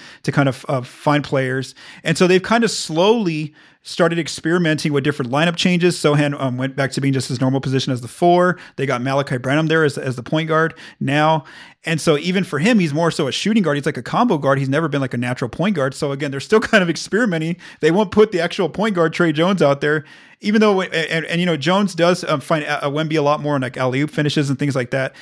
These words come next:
He probably finds him the best out there, but they still don't wanna go with that approach. Now, I'm not gonna say that Jones is gonna save the situation. You know, they're still losing games even with Tre Jones and Wemby out there together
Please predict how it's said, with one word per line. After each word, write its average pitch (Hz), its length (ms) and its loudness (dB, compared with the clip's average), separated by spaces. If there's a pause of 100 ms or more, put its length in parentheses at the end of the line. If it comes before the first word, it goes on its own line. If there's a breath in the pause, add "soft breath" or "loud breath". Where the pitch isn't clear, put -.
(120 loud breath)
He - 80 -12
probably 151 260 2
finds 147 280 -4
him 143 80 -4
the 123 80 -8
best 139 320 -2
out 151 160 0
there, 139 100 -4
but 131 100 -8
they 135 100 -4
still 143 200 -2
don't 135 120 0
wanna 131 160 -2
go 135 100 -2
with 131 80 -4
that 127 100 -2
approach. 156 420 -2 (280 loud breath)
Now, 151 80 -2
I'm 151 80 0
not 156 100 0
gonna 147 120 -4
say 156 120 -2
that 135 320 -10
Jones 143 240 0
is 127 80 -8
gonna 127 140 -8
save 196 240 -2
the 156 80 -4
situation. 131 560 -6
You 127 100 -4
know, 131 80 0
they're 123 80 -2
still 131 220 -2
losing 131 240 4
games 127 200 0
even 127 160 0
with 123 140 -2
Tre 127 160 0
Jones 123 240 -2
and 120 80 -2
Wemby 123 260 -2
out 120 120 -6
there 131 100 -2
together 127 460 -2